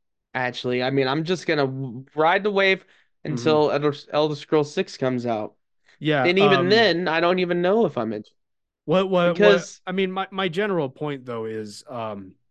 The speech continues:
Speaker 2: there's a lot of negative reviews of it. The negative reviews all have good points, but I don't think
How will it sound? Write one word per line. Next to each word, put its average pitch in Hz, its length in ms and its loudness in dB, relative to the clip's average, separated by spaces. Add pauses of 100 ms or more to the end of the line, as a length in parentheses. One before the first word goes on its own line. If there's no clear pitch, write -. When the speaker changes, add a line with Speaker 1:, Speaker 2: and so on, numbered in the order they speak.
(1800)
Speaker 2:
there's 151 240 0
a 139 40 4
lot 139 420 4
of 131 160 -2
negative 127 440 -4
reviews 139 460 -4
of 165 140 -2
it. 180 320 -4 (480)
The 127 80 -10
negative 139 460 -4
reviews 131 760 -6 (1040)
all 139 280 0
have 127 320 -6
good 135 260 -4 (140)
points, - 840 -8 (1500)
but 139 360 -6
I 143 220 -4 (180)
don't 147 380 -2
think 143 580 -8